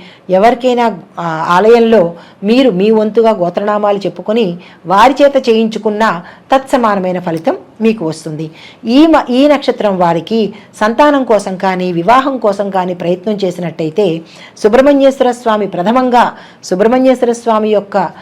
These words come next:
ఆ, పూజ చేసుకున్నాక లేదా అభిషేకం చేసుకున్నాక మీరు ప్రయత్నాలు మొదలు పెడితే సక్సెస్ అయ్యే అవకాశం కనబడుతోంది. తదుపరి, ఆ, స్వాతి నక్షత్రం వాళ్ళు ఆపదుద్ధారక దుర్గాదేవి స్తోత్రము. దుర్గాదేవి స్తోత్రాల్లో చాలా ఉంటాయి,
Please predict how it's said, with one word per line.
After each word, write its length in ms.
ఆ, 160
పూజ 360
చేసుకున్నాక 880
లేదా 260
అభిషేకం 540
చేసుకున్నాక 600
మీరు 240
ప్రయత్నాలు 500
మొదలు 240
పెడితే 420
సక్సెస్ 320
అయ్యే 180
అవకాశం 440
కనబడుతోంది. 640
తదుపరి, 540
ఆ, 180
స్వాతి 360
నక్షత్రం 500
వాళ్ళు 380
ఆపదుద్ధారక 1160
దుర్గాదేవి 800
స్తోత్రము. 560
దుర్గాదేవి 520
స్తోత్రాల్లో 580
చాలా 280
ఉంటాయి, 360